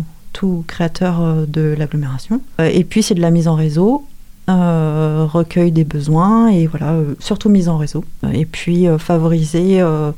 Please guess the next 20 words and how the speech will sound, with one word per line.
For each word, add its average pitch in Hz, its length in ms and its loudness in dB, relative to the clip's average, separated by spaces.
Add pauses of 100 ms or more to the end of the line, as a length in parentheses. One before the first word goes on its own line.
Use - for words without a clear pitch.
(120)
l'interaction 165 680 0
entre 185 220 0
les 175 200 2
uns 175 100 2
et 175 80 2
les 165 180 0
autres. 202 340 0
Alors, 170 340 2
euh, 170 60 2
moi, 185 360 4
à 196 40 4
mon 185 200 4
niveau, 185 680 4
euh, 165 240 2
au 165 80 0
niveau 165 220 0
de 160 120 -4
la 175 100 0
ville, 185 360 0
euh, 156 420 0